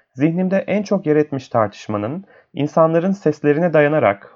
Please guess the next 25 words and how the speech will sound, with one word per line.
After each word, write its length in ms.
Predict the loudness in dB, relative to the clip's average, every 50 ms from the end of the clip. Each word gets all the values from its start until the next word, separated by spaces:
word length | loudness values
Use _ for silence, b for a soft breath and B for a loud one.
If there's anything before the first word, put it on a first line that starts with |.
| -8
onlara 380 | -4 -4 -2 0 0 0 0 0
cinsiyet 680 | 0 -4 -6 -6 -6 -4 -4 -4 -4 -4 _ _ -12 -6
ve 140 | -4 -4 -2
cinsel 380 | -2 -4 -4 0 0 2 2
yönelim 300 | 2 2 0 0 0 0
atamamızın 760 | -2 -2 -2 -2 -2 -2 -2 -2 -4 -6 -6 -8 -8 -10 -12 b b b b b
ne 120 | -4 -2 0
kadar 300 | 0 2 4 4 4 4
yanlış 380 | 4 2 2 2 -2 -4 -2
olduğuna 600 | -2 -2 -2 -2 -4 -6 -8 -6 -6 -8 -8 -8 -10 b b b b b b b -2
ve 160 | 0 0 0
bu 80 | 0 -2
tip 180 | -2 0 2 2
alışkanlıklarımızın 1000 | 2 0 0 -4 -2 0 0 0 0 -2 -2 -2 -2 0 0 -2 -2 -4 -4
önüne 340 | -4 -2 -2 -2 -2 -2 -2
geçmek 400 | -2 -4 -6 -4 -6 -6 -6 -6
için 500 | -8 -10 -8 -10 -10 -8 -10 -10 -8 -6
ne 80 | -4 -4
gibi 180 | -4 -4 -6
somut 380 | -6 -6 -4 -4 -4 -2 0 0
yaklaşımlar 640 | 0 0 0 -4 -10 -8 -8 -6 -4 -2 -2 -2 -2
üretebileceğimize 840 | -2 -4 -4 -2 -2 -4 -4 -4 -4 -2 -2 -2 -2 -2 -2 0 2
dair 260 | 4 4 4 4 2
olduğunu 400 | -2 -4 -4 -4 -6 -8 -8 -6
görüyorum. 480 | -6 -6 -6 -6 -6 -6 -8 -10 -14